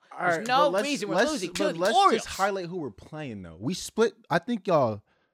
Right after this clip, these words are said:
Speaker 1: y'all dropped one to the, to the Red Sox. It was supposed to be a four game series. One game got postponed. You guys dropped one.
Speaker 2: Yeah,
Speaker 1: So we
Speaker 2: you
Speaker 1: coulda
Speaker 2: lost
Speaker 1: easily
Speaker 2: the la-,
Speaker 1: split that
Speaker 2: lost
Speaker 1: series.
Speaker 2: Sunday Night Baseball.
Speaker 1: We split with the Blue Jays after that.
Speaker 2: Yeah.
Speaker 1: And the Blue Jays, Blue Jays, it's gonna be between y'all and Blue Jays, in my
Speaker 2: Mm-hmm.
Speaker 1: opinion.
Speaker 2: Mm-hmm.
Speaker 1: Then we go on this run where we're playing, like, the Royals,
Speaker 2: So you,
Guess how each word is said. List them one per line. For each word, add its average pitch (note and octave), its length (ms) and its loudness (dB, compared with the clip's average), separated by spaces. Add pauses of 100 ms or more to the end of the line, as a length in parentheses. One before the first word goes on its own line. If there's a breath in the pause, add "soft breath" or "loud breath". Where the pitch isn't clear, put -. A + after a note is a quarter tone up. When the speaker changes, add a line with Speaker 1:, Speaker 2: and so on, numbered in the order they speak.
(420)
Speaker 1:
y'all B2+ 220 4
dropped D3 320 6
one F#3 180 2
to F#3+ 120 -2
the, D3+ 260 0
to - 80 -10
the C#3+ 60 -4
Red B2 180 -2
Sox. A2+ 220 -6
It - 40 -4
was C#3 100 4
supposed F3+ 120 2
to F#3+ 40 4
be D#3+ 40 6
a - 20 4
four E3+ 160 0
game D#3+ 120 2
series. B2+ 200 2
One B2 120 2
game C3+ 80 0
got B2+ 140 0
postponed. A#2+ 380 -2
You G#2+ 60 -2
guys G#2 120 -2
dropped G2 280 -6
one. D#2 160 -16 (100)
Speaker 2:
Yeah, C#3+ 220 -6
Speaker 1:
So B2+ 60 -2
we B2 60 -2
Speaker 2:
you C#3 60 -4
Speaker 1:
coulda D3+ 120 0
Speaker 2:
lost D#3+ 160 4
Speaker 1:
easily F#3+ 160 -2
Speaker 2:
the D3 40 0
la-, C#3+ 60 2
Speaker 1:
split E3+ 140 -2
that E3 60 0
Speaker 2:
lost E3+ 160 6
Speaker 1:
series. - 40 -4
Speaker 2:
Sunday E3 180 -2
Night D3+ 140 -2
Baseball. B2 420 -8 (560)
Speaker 1:
We C#3+ 140 -4
split A#3 460 2
with A#3 100 -6
the G3 60 -14
Blue G#3 160 -4
Jays D#3+ 160 0
after D3 200 -4
that. F2 160 -18 (440)
Speaker 2:
Yeah. C#3 120 -10
Speaker 1:
And G#3+ 80 -2
the G#3+ 40 -2
Blue C4+ 100 -2
Jays, A3 160 -4
Blue F#3+ 140 -4
Jays, F3 140 -6
it's C3+ 100 -12
gonna E3+ 120 -4
be D3 60 0
between A#2+ 240 -8
y'all G#2+ 80 -8
and G2 100 -14
Blue F#2+ 120 -16
Jays, F2+ 180 -18
in F#2 60 -16
my F2+ 80 -14
Speaker 2:
Mm-hmm. D3 100 -14
Speaker 1:
opinion. E2 200 -20 (180)
Speaker 2:
Mm-hmm. C#3 160 -16 (480)
Speaker 1:
Then A#3+ 100 -6
we C#4+ 60 -8
go B3 80 2
on G3 60 2
this B2+ 140 0
run C#4 140 4
where C#3+ 80 2
we're E3 80 4
playing, D#3 220 0
like, G#2 140 -8
the - 80 -20 (140)
Royals, G#2 480 -6
Speaker 2:
So - 40 -4
you, - 80 -4